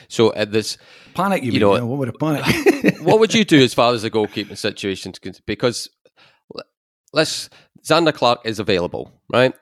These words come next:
Speaker 1: We know he's available. It's not what, he's not got his move down south for whatever
Speaker 2: Would, would he
Speaker 1: reason. I,
Speaker 2: sign?
Speaker 1: I
Speaker 2: Would he s-, is, well, one thing being available, Eric, would he, would he come?
Speaker 1: Right,
Speaker 2: Because
Speaker 1: say,
Speaker 2: there was
Speaker 1: well, say,
Speaker 2: obviously an
Speaker 1: say,
Speaker 2: issue.
Speaker 1: say Zander Clark would come, okay?
Speaker 2: Mm-hmm.
Speaker 1: Say if, say he would come. Do,
Speaker 2: I'd
Speaker 1: do,
Speaker 2: take him
Speaker 1: do
Speaker 2: in a
Speaker 1: United,
Speaker 2: heartbeat.
Speaker 1: do, yeah, do United just admit we've,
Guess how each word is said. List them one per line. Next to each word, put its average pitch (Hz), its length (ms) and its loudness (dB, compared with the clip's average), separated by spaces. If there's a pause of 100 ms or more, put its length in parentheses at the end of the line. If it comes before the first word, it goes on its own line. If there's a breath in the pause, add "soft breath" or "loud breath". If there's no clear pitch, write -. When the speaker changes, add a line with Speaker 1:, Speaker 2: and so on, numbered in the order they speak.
Speaker 1:
We 123 120 -4
know 127 140 4
he's 101 140 0
available. 87 680 -4
It's - 220 -10
not 120 180 2
what, 104 160 -2
he's 104 140 -6
not 143 180 4
got 104 140 0
his 98 120 -8
move 101 200 -2
down 98 200 0
south 95 320 -2
for 95 140 -8
whatever 95 280 2
Speaker 2:
Would, 208 100 2
would 196 120 6
he 185 80 4
Speaker 1:
reason. - 220 4
I, 190 80 6
Speaker 2:
sign? 120 140 2
Speaker 1:
I 113 60 2
Speaker 2:
Would 156 180 2
he 151 80 4
s-, - 160 2
is, 147 180 0
well, 170 120 2
one 202 140 4
thing 180 160 4
being 170 140 6
available, 160 440 6
Eric, 107 220 -2
would 120 120 0
he, 120 200 -2
would 135 140 0
he 127 100 4
come? 151 260 4
Speaker 1:
Right, 127 220 2
Speaker 2:
Because - 260 0
Speaker 1:
say, - 80 -2
Speaker 2:
there 139 120 -2
was 160 120 4
Speaker 1:
well, 190 100 6
say, 185 80 6
Speaker 2:
obviously 180 200 4
an 139 60 8
Speaker 1:
say, 143 100 8
Speaker 2:
issue. 131 160 0
Speaker 1:
say 202 140 6
Zander 170 360 4
Clark 131 260 2
would 135 220 0
come, 85 340 -2
okay? 160 320 2
Speaker 2:
Mm-hmm. 104 100 0
Speaker 1:
Say 151 100 2
if, - 160 -6 (160)
say 170 180 2
he 151 60 6
would 131 200 0
come. 85 260 -2 (220)
Do, 127 60 4
Speaker 2:
I'd 123 100 2
Speaker 1:
do, 160 80 4
Speaker 2:
take 156 60 4
him 135 60 0
Speaker 1:
do 139 40 2
Speaker 2:
in 135 60 4
a - 20 6
Speaker 1:
United, 180 480 2
Speaker 2:
heartbeat. - 340 -20
Speaker 1:
do, 127 80 4
yeah, 113 280 2
do 110 140 -2
United 139 380 4
just 123 180 -4
admit 117 380 0
we've, 104 240 -6